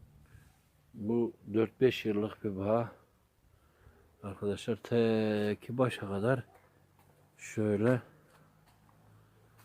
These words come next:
te nereye kadar gittiydi arkadaşlar şöyle dalı.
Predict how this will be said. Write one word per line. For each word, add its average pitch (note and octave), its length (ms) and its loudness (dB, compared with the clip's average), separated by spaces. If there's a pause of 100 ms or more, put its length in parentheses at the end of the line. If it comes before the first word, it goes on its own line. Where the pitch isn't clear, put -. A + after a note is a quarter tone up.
(360)
te B2 100 -4
nereye A#2 540 2
kadar A#2 240 0
gittiydi A2 460 -2
arkadaşlar G2 580 -6
şöyle G2+ 440 -6
dalı. G#2 400 -4